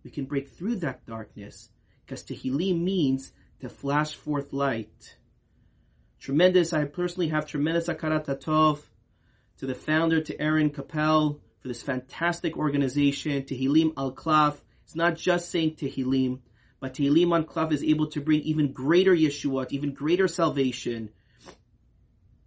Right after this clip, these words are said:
even greater miracles. And Bezrat Hashem, in the coming days, Mishinichnas Adar Marbim Besimcha, may we be Zocheh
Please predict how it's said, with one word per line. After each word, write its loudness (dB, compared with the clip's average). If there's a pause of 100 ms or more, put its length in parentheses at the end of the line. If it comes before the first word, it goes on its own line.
even 4
greater 6
miracles. -2 (520)
And -8
Bezrat -2
Hashem, 0 (600)
in -4
the 0
coming 2
days, 2
Mishinichnas -6
Adar -2
Marbim -2
Besimcha, -4 (340)
may 0
we -2
be -2
Zocheh -2